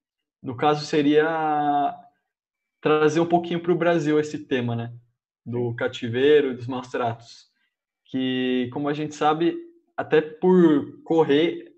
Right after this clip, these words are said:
Speaker 1: não sei se vocês sabem, né? Mas até por correio, às vezes, os animais são transportados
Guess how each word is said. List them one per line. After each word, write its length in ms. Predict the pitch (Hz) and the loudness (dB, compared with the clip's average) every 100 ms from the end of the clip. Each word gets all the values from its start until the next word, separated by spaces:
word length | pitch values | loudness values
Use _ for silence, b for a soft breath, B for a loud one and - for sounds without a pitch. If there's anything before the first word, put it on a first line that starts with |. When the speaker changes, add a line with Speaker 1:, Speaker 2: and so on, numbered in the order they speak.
| - | -16
Speaker 1:
não 80 | |
sei 160 | 170 185 | -8 -6
se 60 | 185 | -4
vocês 260 | 185 190 | -4 -4
sabem, 220 | 185 143 | -2 -2
né? 80 | 135 | -2
Mas 220 | 139 135 | -4 -4
até 260 | 135 131 151 | -6 -2 -2
por 340 | 151 175 170 | 0 2 2
correio, 460 | 170 175 143 151 156 | 2 2 2 4 2
às 100 | 147 | 0
vezes, 180 | 143 135 | -4 -6
os 80 | 143 | -8
animais 380 | 139 135 131 | -8 -8 -10
são 460 | - 135 127 120 120 _ _ _ _ _ | -8 -6 -6 -6 -10 _ _ _ _ _
transportados 1500 | 123 123 127 135 123 123 139 151 143 131 127 123 120 - _ | -10 -8 -4 -4 -2 2 4 4 2 -2 -8 -10 -14 -20 _